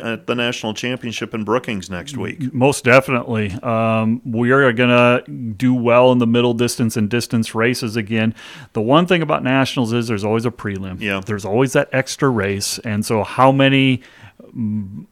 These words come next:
Speaker 2: able bodies <laughs> do we have, and how, how much do they have left when it's all said and done? But, uh, uh, the defenders will be well represented up at nationals. Those bids, uh, the qualifiers are released tomorrow by the
Speaker 1: Okay.
Speaker 2: national office on Friday morning.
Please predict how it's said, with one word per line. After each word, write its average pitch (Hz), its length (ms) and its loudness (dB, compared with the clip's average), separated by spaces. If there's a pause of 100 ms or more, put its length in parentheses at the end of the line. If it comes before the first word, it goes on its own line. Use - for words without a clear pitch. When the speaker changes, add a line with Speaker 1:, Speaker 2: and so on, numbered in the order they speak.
(180)
Speaker 2:
able 131 300 2
bodies 110 540 2
<laughs> - 100 0
do 185 120 10
we 147 160 10
have, 131 360 8
and 113 100 0
how, 127 300 4
how 123 180 2
much 127 380 0 (320)
do 123 140 2
they 123 180 8
have 117 240 4
left 110 400 2
when 107 140 0
it's 104 160 -4
all 107 180 4
said 107 240 -2
and 107 160 -2
done? 104 300 -2
But, 101 320 -4
uh, 104 160 2 (480)
uh, 117 320 -2
the 131 280 -4
defenders 143 460 4
will 139 80 4
be 120 140 2
well 120 240 4
represented 110 600 0
up 104 200 -6
at - 120 -8
nationals. 110 680 -4
Those 110 240 -6 (320)
bids, 123 580 0
uh, 113 220 -4
the 104 100 -6
qualifiers 117 640 2
are 110 80 0
released 107 420 -4
tomorrow 104 560 -2
by 98 140 -6
the 101 80 -6
Speaker 1:
Okay. 104 100 -6
Speaker 2:
national 101 320 -4
office 104 380 -4
on 104 100 -6
Friday 104 320 -2
morning. 101 400 -6